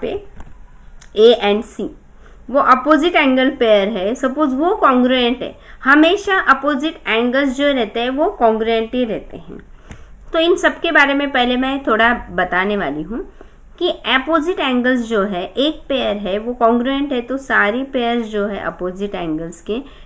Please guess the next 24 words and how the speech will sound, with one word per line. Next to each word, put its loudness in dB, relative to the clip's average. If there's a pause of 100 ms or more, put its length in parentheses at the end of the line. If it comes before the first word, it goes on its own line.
(120)
चारों 4
की -4
चारों -4
pairs -4
जो -6
है -6 (300)
वो 4
congruent -4
ही -4
रहने -6
वाले -8
हैं। -14 (1000)
बाद 6
में -4 (300)
हम 8
लोग 8
बताएंगे 2
corresponding 2 (100)
angles, -2 (360)
उसका 4
property 0
है -2
कि -2
corresponding, 0